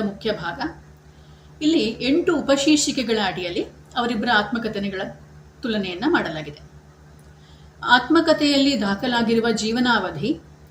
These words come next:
ಆತ್ಮಕಥೆ ಬರೆಯ-, ಬ-, ಬರೆಯಲು ಬಳಸಿದ ಆಕರಗಳು, ಆಸಕ್ತಿಯ ಕ್ಷೇತ್ರಗಳು, ಜೀವನ ಶೈಲಿ,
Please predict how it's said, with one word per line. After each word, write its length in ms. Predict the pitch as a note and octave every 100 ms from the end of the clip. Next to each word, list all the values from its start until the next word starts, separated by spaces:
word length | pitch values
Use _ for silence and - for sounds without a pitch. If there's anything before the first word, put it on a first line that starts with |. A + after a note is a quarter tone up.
| - G#3+
ಆತ್ಮಕಥೆ 600 | B3 - C#4+ C#4+ C#4+ C#4
ಬರೆಯ-, 380 | A3 G#3+ A#3
ಬ-, 400 | A3+ A3+ G#3+ G#3+
ಬರೆಯಲು 360 | A3 G#3+ A#3 A3+
ಬಳಸಿದ 340 | G#3+ G3 A3 A3+ G3+
ಆಕರಗಳು, 720 | G#3+ A#3 G#3+ F3+ F3 D#4+ - - - - -
ಆಸಕ್ತಿಯ 580 | A#3+ - D4+ - C#4+
ಕ್ಷೇತ್ರಗಳು, 800 | D4 - G3+ - F3 D#3+ C#4 - - -
ಜೀವನ 360 | A3 B3+ B3 G#3+
ಶೈಲಿ, 500 | G#3+ - E3+ C4 D4